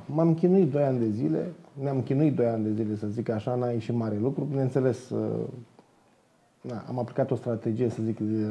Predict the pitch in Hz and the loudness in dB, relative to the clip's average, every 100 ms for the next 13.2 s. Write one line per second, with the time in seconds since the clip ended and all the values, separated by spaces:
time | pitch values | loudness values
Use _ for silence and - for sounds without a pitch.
0 | 107 101 104 135 131 131 113 117 117 110 | -2 -4 0 0 2 2 2 2 2 2
1 | 117 139 139 135 135 117 117 156 - - | 4 4 4 6 8 8 6 4 -2 -14
2 | - 113 110 117 120 113 131 117 123 117 | -10 -6 -4 -2 0 0 0 2 2 2
3 | 113 110 113 123 120 113 117 127 117 120 | 2 -2 -2 -2 0 2 2 4 4 6
4 | 120 120 117 110 110 123 127 120 117 113 | 6 4 4 2 2 2 4 4 4 4
5 | 110 113 120 117 110 113 117 107 117 127 | 4 2 0 0 0 0 0 0 2 2
6 | 117 101 - - - - - - 110 107 | 0 -2 -8 -20 -20 -20 -8 -2 0 0
7 | 107 107 107 104 101 90 73 - 135 123 | 0 0 -2 -2 -4 -6 -8 -12 -4 -2
8 | 113 123 117 - - 120 117 104 101 117 | 0 -2 -4 -8 -6 -4 -4 -4 -4 -4
9 | 107 110 110 107 104 107 107 101 101 135 | -4 -4 -4 -2 -2 -2 -2 -4 -4 -4
10 | 131 110 101 107 104 120 107 101 123 123 | -2 -4 -4 -4 -6 -4 -2 -2 -2 -2
11 | 110 107 110 - 107 107 151 156 147 156 | -2 -4 -6 -4 -2 2 2 2 2 4
12 | 151 147 139 139 135 139 139 117 110 110 | 4 2 0 -2 -2 -2 0 0 -2 -2
13 | 110 | -4